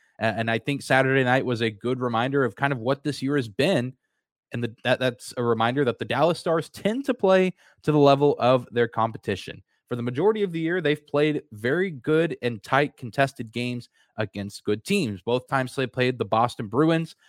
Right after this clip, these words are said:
the games were close. They were competitive. You can say the same, uh, with a few matchups with the Colorado Avalanche, the Tampa Bay Lightning,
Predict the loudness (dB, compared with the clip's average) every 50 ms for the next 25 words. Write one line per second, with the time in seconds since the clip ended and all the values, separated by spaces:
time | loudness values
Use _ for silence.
0 | _ _ -10 -6 -4 -4 -4 -6 -8 -12 -14 -16 -8 0 4 4 4 4 2 -4
1 | -12 -20 _ _ _ _ _ -4 -4 -4 -6 -8 -12 -16 -20 -6 0 2 2 2
2 | 2 2 0 0 0 -2 -4 -6 -8 -10 -10 -4 -2 -2 -2 -2 -4 -4 -4 -2
3 | -2 -2 -4 -6 -10 _ _ _ _ -2 0 0 0 0 0 0 0 0 0 0
4 | 0 2 2 2 0 0 -6 -8 -8 -8 -8 -8 -8 -2 2 4 4 4 4 2
5 | 2 0 0 -2 0 2 2 2 2 0 -2 -2 -2 -4 -6 -10 -14 -8 -4 -4
6 | -4 -4 -6 -8 -6 -6 -4 0 2 2 2 2 0 -4 -4 -4 -4 -6